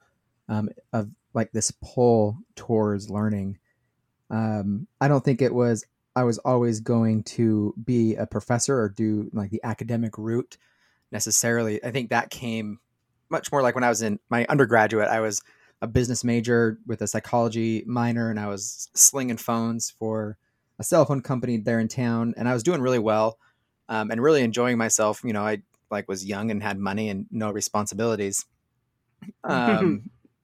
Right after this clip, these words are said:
Speaker 1: but then I, uh, I met my now wife, who just kind of sat down. She's like, "You know, you're, you're taking a lot longer to finish school than you need to, even though you're, you're making money now. You're, uh, like, you're,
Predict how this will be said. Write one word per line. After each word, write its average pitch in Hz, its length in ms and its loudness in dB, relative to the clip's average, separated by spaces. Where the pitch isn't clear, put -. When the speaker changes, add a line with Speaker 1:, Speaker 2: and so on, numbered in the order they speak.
Speaker 1:
but 139 120 -2
then 156 200 4
I, 147 420 2
uh, 139 320 2
I 135 320 2
met 147 240 -2
my 139 180 0
now 127 260 2
wife, 120 400 2
who 123 220 -8
just 120 180 -10
kind 127 140 -8
of 117 80 -8
sat 120 260 -4
down. 120 260 -6
She's 123 140 -14
like, 120 120 -6
"You 143 80 -6
know, 151 260 0
you're, 131 260 -2
you're 127 200 -4
taking 143 320 0
a - 20 -2
lot 127 240 2
longer 120 300 0
to 110 40 -6
finish 110 280 -6
school 117 200 -4
than 107 120 -6
you 107 80 -10
need 113 180 -6
to, 104 220 -6
even 117 180 -4
though 113 120 -4
you're, 107 200 -6
you're 117 140 -12
making 117 280 -6
money 110 160 -6
now. 110 260 -2
You're, 101 280 -8
uh, 101 220 -8
like, 110 180 -6
you're, 110 200 -6